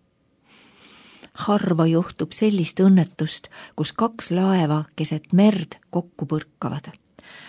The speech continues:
Aga just see oli juhtunud tollel tuhande kaheksasaja seitsmekümne kolmanda aasta lõpul. Õnnetuses uppunud laevadest ühe pardal oli ka Horatio pere. Laev läks merepõhja kõigest kaheteistkümne minutiga,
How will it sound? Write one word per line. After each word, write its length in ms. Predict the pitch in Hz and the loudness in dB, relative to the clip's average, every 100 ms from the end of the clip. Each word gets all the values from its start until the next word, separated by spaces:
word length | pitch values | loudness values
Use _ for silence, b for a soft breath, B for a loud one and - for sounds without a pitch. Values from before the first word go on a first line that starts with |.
| B | B
Aga 180 | 170 | 2
just 400 | 180 185 - - | 4 2 0 -4
see 320 | - 190 175 156 | 0 2 4 2
oli 160 | 151 | 2
juhtunud 580 | 156 165 - 151 147 143 | 2 0 -4 -4 -4 -4
tollel 400 | - 196 196 196 190 B B - | 0 2 2 2 -2 B B -2
tuhande 340 | 175 170 160 | 2 2 2
kaheksasaja 720 | - 185 196 - 165 165 156 | 0 0 -2 -4 -4 -2 -2
seitsmekümne 580 | 156 170 165 151 147 143 | 0 -2 -2 -2 -2 -4
kolmanda 560 | - 190 185 151 139 160 | 0 6 6 4 0 -2
aasta 400 | 165 147 - 143 | -2 -2 -6 -6
lõpul. 400 | 151 - 143 143 _ _ B B B B B | -6 -8 -14 -14 _ _ B B B B B
Õnnetuses 600 | 226 254 254 - 190 175 | 6 6 6 0 -2 0
uppunud 480 | 190 208 - 156 156 | -2 -4 -4 -2 -2
laevadest 800 | 190 233 226 147 143 147 - - - | -2 0 2 0 0 -4 -6 -10 0
ühe 280 | 165 180 196 | 2 2 0
pardal 500 | 220 214 208 - 208 202 B B | 0 0 -2 -2 -4 -4 B B
oli 200 | 170 165 | 2 2
ka 320 | 160 156 160 - - | 0 -4 -6 -8 -2
Horatio 600 | 156 165 185 - 170 165 | 2 2 0 -2 -2 0
pere. 400 | 160 147 147 151 _ _ _ B B B | 0 -2 -4 -10 _ _ _ B B B
Laev 320 | 185 208 233 214 | 2 4 4 2
läks 300 | 196 - 175 | 0 -2 2
merepõhja 600 | 190 180 175 170 - 156 | 4 2 0 -8 -8 -4
kõigest 440 | 170 160 147 - | -4 -4 -10 -8
kaheteistkümne 760 | 190 202 170 175 - - 147 147 | -4 -2 -2 -2 -4 -4 -4 2
minutiga, 640 | 180 202 - - 143 143 | 4 4 4 -6 -6 -4